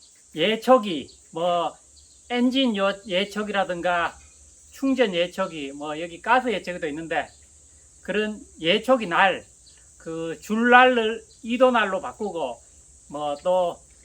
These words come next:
둥근 날로 바꾸는 거 그런 거 간단하게 한번 해보고 그리고 그 예초기 뭐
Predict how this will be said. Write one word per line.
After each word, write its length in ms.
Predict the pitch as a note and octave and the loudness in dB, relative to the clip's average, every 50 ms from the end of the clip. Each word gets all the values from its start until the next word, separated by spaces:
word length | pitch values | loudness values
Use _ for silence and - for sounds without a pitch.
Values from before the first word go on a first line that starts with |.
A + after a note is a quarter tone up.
| - - - | -20 -10 0
둥근 360 | A#3 C4 D4 C#4 C#4+ B3 G#3 | 2 2 2 4 2 2 4
날로 240 | G3 F#3 F#3 E3 D3+ | 2 2 2 0 -2
바꾸는 440 | C#3 B2+ - - G3 F#3+ F3+ E3+ | -4 -6 -4 -6 -6 -6 -6 -6
거 300 | C3+ D3 C#3+ C3+ B2+ - - - - - - - - - - | -4 -2 -2 -2 -2 -4 -8 -18 -20 -20 -20 -20 -20 -10 -6
그런 220 | - G3 A3+ B3 | -2 0 0 0
거 80 | A3+ F#3+ | -2 -4
간단하게 500 | - D3+ D#3 D3 G3 G3 G#3+ A#3+ G#3+ G#3 | -4 -6 -4 0 0 2 2 2 2 2
한번 380 | F#3 E3+ D#3 F3 F3 E3+ E3 - - - - - - - - - - | 0 0 0 -4 -4 -4 -8 -14 -18 -20 -20 -20 -20 -20 -20 -8 -6
해보고 540 | F3+ E3+ F3 A3 A#3+ G#3 F3+ D#3+ C3+ A2+ - - - - - - - - - - - - - - - - - - - - - - - - - - | -4 0 2 2 2 2 0 0 0 -2 -4 -8 -16 -20 -20 -20 -20 -20 -20 -20 -20 -20 -20 -20 -20 -20 -20 -20 -20 -20 -20 -20 -20 -20 -14 -8
그리고 280 | - G#3 G#3+ G3+ G3 D#3 | -4 -4 -2 -4 -4 -6
그 420 | D#3 E3 F3+ F3+ F3+ F3+ F3 - - - - - - - - - - - - | -6 -6 -4 -4 -2 -4 -4 -6 -8 -14 -20 -20 -20 -20 -20 -20 -20 -18 -4
예초기 500 | E3 E3+ G3+ A3 - - A#3+ A#3 G3+ G#3 | 0 0 0 0 2 0 0 0 0 -4
뭐 260 | F#3+ E3+ E3 F3+ - | -8 -8 -8 -10 -10